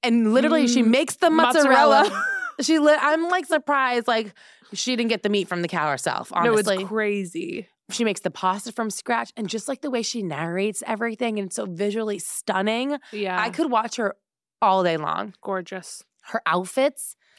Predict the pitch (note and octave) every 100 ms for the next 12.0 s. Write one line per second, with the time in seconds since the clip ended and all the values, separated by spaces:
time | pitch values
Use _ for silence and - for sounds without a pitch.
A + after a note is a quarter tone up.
0 | - - - C4+ E4 C4 F#4+ E4+ G#3 -
1 | - E4+ A#3+ F3 - _ _ _ _ B3+
2 | G#3+ B3+ G#3+ C4 D4+ C#4+ C4+ C#4+ B3 _
3 | - - - D4 - B3 C#4 D4+ C4+ _
4 | _ _ G3+ B3 B3 D3 A#2 _ - -
5 | D#4+ F4 G3+ E3+ A3 A#3 A3 E3+ F3 F3
6 | E3 - _ - G#3+ G3 F#3+ F#3 G#3 D4+
7 | D#4+ B3+ A#3 F3 C4 B3+ A3 A3 F#3+ G3
8 | G3+ F#3+ F#3+ G3+ A3+ B3 B3+ A3+ A3 C4
9 | - B3 A3+ G#3 - G3+ - G#3 G#3+ G3
10 | F#2 _ _ _ _ _ - B3 - -
11 | F3+ F#3 G3 G#3+ A3 A3+ A#3 A3+ A3